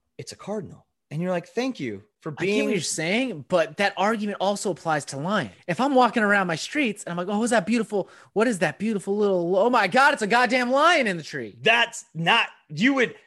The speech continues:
Speaker 1: you would have, you have reverence for the cardinal. You have fear if there was lions
Speaker 2: And
Speaker 1: in
Speaker 2: that's
Speaker 1: your
Speaker 2: what
Speaker 1: trees.
Speaker 2: I'm saying. You want the fear. That's what you want.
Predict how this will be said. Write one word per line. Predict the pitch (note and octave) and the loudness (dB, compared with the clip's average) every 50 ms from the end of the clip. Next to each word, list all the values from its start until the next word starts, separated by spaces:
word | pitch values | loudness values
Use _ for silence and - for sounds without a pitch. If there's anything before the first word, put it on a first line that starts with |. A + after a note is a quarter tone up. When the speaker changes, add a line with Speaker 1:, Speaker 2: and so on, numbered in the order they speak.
| _ _ _ _ | _ _ _ _
Speaker 1:
you | - D3+ C3+ E3 C#4 D#4 | -12 -6 0 2 2 2
would | D4+ C#4 A#3+ | 2 2 2
have, | G#3+ G#3+ G#3 G3+ F#3+ E3 - | 4 4 4 2 2 -2 -2
you | D#3 G3 B3 | 0 2 4
have | C4+ A#3+ F#3 C#3 B2 | 4 4 2 0 -2
reverence | A2+ C3 A3 C#4 A#3 F3 F#3 E3 C#3+ C3 B2+ - - - - _ _ _ _ _ _ | -2 0 2 2 2 2 2 2 0 0 -4 -8 -10 -12 -14 _ _ _ _ _ _
for | - F#3 F3+ F3 E3+ E3 D#3+ D3+ C3+ B2 - C3 | 2 4 6 6 6 6 4 4 2 0 -4 -6
the | D#3 | -6
cardinal. | C#3+ - A3 B3 A#3+ G3+ E3+ C#3 A#2 G2+ F#2 - _ _ _ | -2 2 4 6 6 6 4 2 -4 -4 -6 -10 _ _ _
You | - D3+ A3 G#3+ | -4 0 4 4
have | G3+ E3+ D3+ - - | 4 4 2 -2 -6
fear | - G#3+ A3+ A3+ G3+ E3+ D3 B2 A2 - - _ _ - | -2 2 4 4 4 4 2 0 -2 -6 -12 _ _ -8
if | C#3+ C#3 | -2 2
there | F3 E3+ | 4 4
was | E3+ D3+ | 4 4
lions | D3+ D#3+ F3 F#3+ F#3+ F3 E3 D#3 C#3+ C#3+ C3+ - - _ _ - | 2 2 2 4 4 2 0 -2 -4 -6 -10 -12 -16 _ _ -4
Speaker 2:
And | - G3+ | 0 2
Speaker 1:
in | A3+ | 4
Speaker 2:
that's | D4+ F4+ - - | 4 4 4 4
Speaker 1:
your | G4+ | 4
Speaker 2:
what | G#4+ G4+ | 6 6
Speaker 1:
trees. | F#4+ D4 E3+ G#2 | 6 4 4 2
Speaker 2:
I'm | G#4 A4+ B4 B4 A4+ | 4 4 4 4 4
saying. | D#4+ A#3 F3+ | 4 2 2
You | F#3+ B3 | 2 2
want | A#3 F3 D#3+ F#3 A3+ C#4+ F4 G4+ - - | 0 0 2 2 4 4 4 2 0 -2
the | D4+ | -4
fear. | G#3 - - A3+ F#3+ D3+ C#3 | -2 -2 -2 -2 0 0 0
That's | C#3+ G#3 A#3+ C4+ - | 2 0 0 0 0
what | D#4+ | -4
you | C4+ A#3 A3 | -4 -4 -4
want. | F3+ E3 D3+ D#3+ A3 D4 G4 G#4 C4 F3 - | -4 -4 -2 2 4 4 6 4 4 2 -2